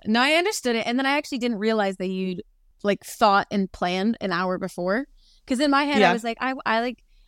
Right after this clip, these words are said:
Speaker 1: I totally get when someone wastes time. Like, I find
Speaker 2: Yeah.
Speaker 1: it annoying if someone wastes my time and at least doesn't give me the heads up. So in my head, I was
Speaker 2: Yeah.
Speaker 1: like, "Oh, like, I didn't waste your time." It w-, it would have been different if it was, like, an hour later and I was like, "Oh, sorry."
Speaker 2: Yeah, yeah, yeah.
Speaker 1: So in my head, I was thinking, "Oh, it's not that big of a deal."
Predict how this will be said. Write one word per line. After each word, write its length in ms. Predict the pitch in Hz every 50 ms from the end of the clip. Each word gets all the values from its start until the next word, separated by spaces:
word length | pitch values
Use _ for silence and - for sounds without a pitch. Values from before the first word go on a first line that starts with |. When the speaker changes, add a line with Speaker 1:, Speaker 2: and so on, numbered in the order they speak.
| _ -
Speaker 1:
I 100 | 226 240
totally 360 | 233 - 302 302 349 403 381 247
get 180 | 226 220 139
when 200 | 208 233 233 202 -
someone 280 | - 233 214 208 208
wastes 220 | 190 180 190 - -
time. 320 | - - 175 170 180 180
Like, 180 | 185 180 180 - _ _ -
I 140 | 208 220 226
find 160 | - 240 226 208
Speaker 2:
Yeah. 100 | 175 170
Speaker 1:
it 40 |
annoying 360 | 202 208 202 202 202 202 196 190
if 100 | 190 -
someone 320 | - 214 208 208 202 190
wastes 220 | 190 185 190 -
my 80 | - 190
time 160 | - 208 190 185
and 100 | 185 -
at 120 | 185 180
least 160 | 202 196 -
doesn't 300 | 208 208 196 196 - - 180
give 140 | 190 185
me 80 | 180 175
the 60 | 175 185
heads 180 | 180 175 -
up. 220 | 175 180 226 - - _ _ _ _ - - - -
So 120 | - - 254
in 60 | 254
my 120 | 254 262 269
head, 120 | 302 302 277
I 100 | 269 254
was 80 | 262 208
Speaker 2:
Yeah. 80 | 190 233
Speaker 1:
like, 120 | 226 - -
"Oh, 180 | - 285 254 196
like, 180 | 185 180 185 - _ -
I 80 | 214 240
didn't 180 | 302 359 -
waste 260 | - 240 233 208 - -
your 120 | 185 175
time." 420 | - - - 202 202 - 110 165
It 60 | - -
w-, 180 | 233 214 - -
it 80 | - 240
would 60 | 285
have 60 | 311 285
been 120 | 311 285
different 280 | 240 269 - 269 233 226
if 80 | - - -
it 120 | - 208 196
was, 140 | 202 196 208
like, 140 | 214 -
an 80 | 214 196
hour 320 | - 185 185 185 190 190
later 260 | 185 175 175 175 175 175
and 140 | 175 170 170
I 80 | 170
was 120 | 175 180 -
like, 120 | 170 - -
"Oh, 100 | 202 190 -
sorry." 540 | - - 190 190 190 180 180 180 180 185 -
Speaker 2:
Yeah, 220 | - 226 220 185 175
yeah, 140 | 175 170 160
yeah. 160 | 156 - -
Speaker 1:
So 140 | 180 254 254
in 80 | 262
my 100 | 262 269 269
head, 180 | 285 285 285 262
I 80 | 247
was 120 | 240 226 -
thinking, 280 | 247 220 214 214 208 -
"Oh, 120 | 220 220
it's 120 | 208 -
not 120 | 220 202 185
that 100 | 208 190
big 120 | 196 190
of 60 | 190
a 40 | 190
deal." 180 | 190 190 190